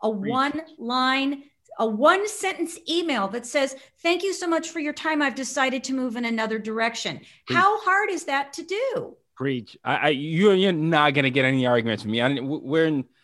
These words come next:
Speaker 2: you know, we're in consultant, both of us. So this is something we deal with all the time. And, and, you know.
Speaker 1: So we create a lot of incompletion for ourselves, but we
Speaker 2: Mm-hmm.
Speaker 1: also create a lot of incompletion for other people. And so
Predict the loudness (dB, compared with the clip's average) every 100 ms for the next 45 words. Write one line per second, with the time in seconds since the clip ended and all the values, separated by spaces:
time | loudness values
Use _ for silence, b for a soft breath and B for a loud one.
0 | _ _ 2 4 6 4 2 -2 4 4
1 | 4 2 0 0 0 -2 2 4 6 4
2 | -2 -6 -6 -4 -8 -8 -2 -2 0 0
3 | 0 2 2 2 -2 0 0 2 2 2
4 | 0 -6 -4 -2 -2 -4 -6 -6 -8 -6
5 | -4 -2 -4 -4 -8 -4 -2 0 0 -2
6 | -4 -2 0 0 0 0 -4 -6 -10 -6
7 | -6 -4 -8 -6 -4 -2 -2 -2 -2 -2
8 | -2 -6 -12 -6 -2 -2 -2 -4 -10 -8
9 | -4 -4 -2 -2 -4 -6 -8 -10 -8 -8
10 | -8 -10 -6 -6 -6 -8 -8 -8 -6 -6
11 | -6 -10 B B B -6 -4 -4